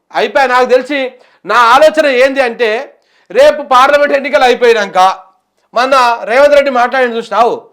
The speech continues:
ఏమంటాడు? హా, కాదు, కాదు, సీఎంఏ మాట్లాడుతూ నాతో సమానంగా ఉన్నటువంటి పదవి వస్తది అంటాడు. నేను చెప్తా ఎట్లా పదవి వస్తుందో. నాకు అర్థమైపోయింది, ఆయననే అర్థమైంది ఈయన ఏం చెప్పిండో.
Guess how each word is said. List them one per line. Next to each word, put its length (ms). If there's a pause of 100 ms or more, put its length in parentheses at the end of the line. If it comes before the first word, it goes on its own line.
(300)
ఏమంటాడు? 460 (1300)
హా, 100 (100)
కాదు, 220
కాదు, 220
సీఎంఏ 280 (200)
మాట్లాడుతూ 400 (680)
నాతో 440 (160)
సమానంగా 540
ఉన్నటువంటి 520
పదవి 260
వస్తది 340
అంటాడు. 280 (680)
నేను 180
చెప్తా 280
ఎట్లా 220
పదవి 200
వస్తుందో. 240 (180)
నాకు 240
అర్థమైపోయింది, 600
ఆయననే 300
అర్థమైంది 440
ఈయన 140
ఏం 140
చెప్పిండో. 360